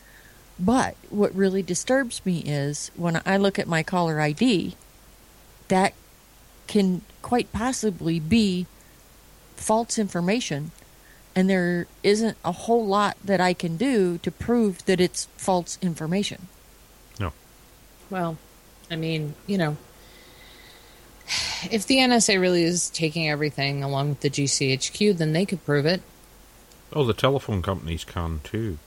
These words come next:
Speaker 2: Every telephone has a unique signature, basically, whether it be a landline or a mobile. And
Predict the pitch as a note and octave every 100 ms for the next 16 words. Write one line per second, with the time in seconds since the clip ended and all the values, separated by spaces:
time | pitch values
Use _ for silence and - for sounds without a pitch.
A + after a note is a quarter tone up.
0 | F#2 G#2+ - E2+ - G2 G#2 - E2 D2+
1 | D2+ D#2 E2 D#2+ E2 - - E2+ G2 -
2 | - D#2+ - F2+ F2+ - - D2+ - -
3 | - - - G2 F2 E2 D2 F2 E2+ E2+
4 | F2 E2+ E2+ E2 D#2 D2+ D2+ F#2 G2 E2+
5 | D2 - - - - - - - - E2+
6 | F2 F2